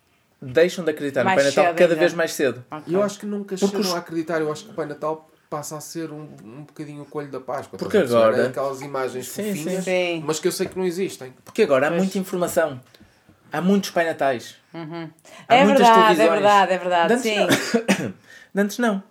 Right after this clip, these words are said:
Speaker 1: Tu tinhas um Pai Natal, não havia tantos anúncios na televisão, não havia
Speaker 2: Sim.
Speaker 1: tantos shoppings, tantos não sei quê.
Speaker 2: Claro, tu vais a cada
Speaker 1: Agora
Speaker 2: um dos shoppings, tens um Pai Natal.
Speaker 1: vês sempre Pai Natal. E os
Speaker 2: Sim.
Speaker 1: miúdos, eu acho que os miúdos são cada vez mais despertos para estas tecnologias, para estas coisas,
Speaker 2: Sim.
Speaker 1: vão percebendo. Portanto, eu acho que se vai diluir.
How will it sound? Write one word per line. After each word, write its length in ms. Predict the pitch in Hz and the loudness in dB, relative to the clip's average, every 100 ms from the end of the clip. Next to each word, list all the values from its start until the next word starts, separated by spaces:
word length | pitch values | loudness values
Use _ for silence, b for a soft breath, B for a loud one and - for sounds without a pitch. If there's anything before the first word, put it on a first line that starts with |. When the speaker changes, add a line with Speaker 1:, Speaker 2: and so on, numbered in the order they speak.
| _ | _
Speaker 1:
Tu 100 | 131 | -14
tinhas 300 | 127 131 113 | -6 -4 -2
um 80 | 117 | -2
Pai 120 | 113 | 0
Natal, 440 | 110 107 170 254 b b b - | 0 0 0 -2 b b b -4
não 160 | 175 | -2
havia 260 | 147 127 120 | 0 0 0
tantos 300 | 131 131 127 | 0 -4 -4
anúncios 340 | 127 123 117 | -4 -4 -6
na 80 | 120 | -8
televisão, 400 | 120 123 135 226 | -6 -4 0 0
não 120 | 190 143 | 2 2
havia 160 | 131 | 2
Speaker 2:
Sim. 80 | 135 | 2
Speaker 1:
tantos 220 | 320 302 | 2 2
shoppings, 380 | 233 170 151 135 | 2 2 0 -4
tantos 260 | 143 135 151 | -4 -4 -6
não 100 | 139 | -6
sei 140 | 151 | 0
quê. 80 | 185 | 4
Speaker 2:
Claro, 160 | 233 | 4
tu 40 | 240 | 4
vais 100 | 220 | 2
a 60 | 202 | 2
cada 160 | 202 | 2
Speaker 1:
Agora 140 | 202 233 | 4 2
Speaker 2:
um 20 | |
dos 80 | 240 | 4
shoppings, 320 | 233 240 262 | 6 6 2
tens 160 | 285 262 | -2 2
um 60 | |
Pai 300 | 269 262 254 277 | 6 6 6 2
Natal. 200 | 285 240 | 4 4
Speaker 1:
vês 100 | 214 | 4
sempre 160 | 220 | 2
Pai 100 | 220 | 0
Natal. 260 | 202 196 - | 0 0 -2
E 60 | 127 | 0
os 60 | |
Speaker 2:
Sim. 100 | 247 | 0
Speaker 1:
miúdos, 460 | 127 120 - - - | 0 0 -2 -12 -8
eu 120 | 135 | -2
acho 120 | 139 - | -2 -2
que 60 | |
os 60 | 127 | -6
miúdos 220 | 127 110 | -6 -6
são 120 | 131 | -6
cada 200 | 120 123 | -4 -4
vez 180 | 117 113 | -2 -4
mais 420 | 123 139 143 120 | -4 -2 -2 -2
despertos 640 | - - - 135 117 - - | -6 -10 0 2 2 -4 -6
para 120 | 117 | -6
estas 180 | 120 117 | -6 -8
tecnologias, 580 | 120 135 139 208 190 | -6 -6 -6 -2 -2
para 80 | 185 | -2
estas 220 | 139 139 | -8 -8
coisas, 260 | - 180 170 | -4 -2 0
Speaker 2:
Sim. 60 | 180 | -2
Speaker 1:
vão 100 | 170 | -4
percebendo. 380 | - 185 180 | -6 -4 -4
Portanto, 260 | 139 - 120 | -4 -8 -4
eu 100 | 170 | -2
acho 100 | 214 | -2
que 80 | - | -6
se 100 | - | -2
vai 120 | 165 | -2
diluir. 480 | 156 147 113 101 127 | 0 -2 -4 -6 -8